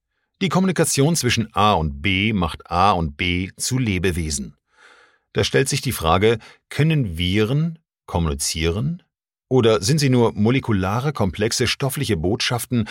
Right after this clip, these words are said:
zwischen noch komplexeren lebenden Einheiten wie Zellen? So wie Lebendes über Schall- oder Lichtwellen Botschaften sendet und miteinander kommuniziert?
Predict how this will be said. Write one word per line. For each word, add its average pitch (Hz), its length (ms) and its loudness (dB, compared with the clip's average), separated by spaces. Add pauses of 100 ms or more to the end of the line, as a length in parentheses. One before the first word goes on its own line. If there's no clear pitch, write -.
(140)
zwischen 120 340 0
noch 127 220 0
komplexeren 110 640 0
lebenden 101 480 2
Einheiten 113 640 0
wie 90 100 -2
Zellen? 113 540 -4 (1400)
So 131 160 0
wie 131 80 4
Lebendes 151 480 2
über 113 180 2
Schall- 139 340 0
oder 101 200 2
Lichtwellen 127 760 2
Botschaften 131 560 0
sendet 127 400 2
und 107 160 0
miteinander 104 480 2
kommuniziert? 90 720 -4